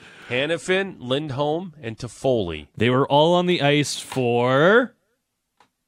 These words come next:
Speaker 2: a goal that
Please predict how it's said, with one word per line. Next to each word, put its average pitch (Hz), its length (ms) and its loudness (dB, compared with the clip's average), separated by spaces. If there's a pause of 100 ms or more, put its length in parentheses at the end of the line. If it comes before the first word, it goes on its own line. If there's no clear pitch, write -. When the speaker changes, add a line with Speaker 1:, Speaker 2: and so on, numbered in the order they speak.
(260)
Speaker 2:
a 139 160 0
goal 151 880 2 (460)
that 147 880 0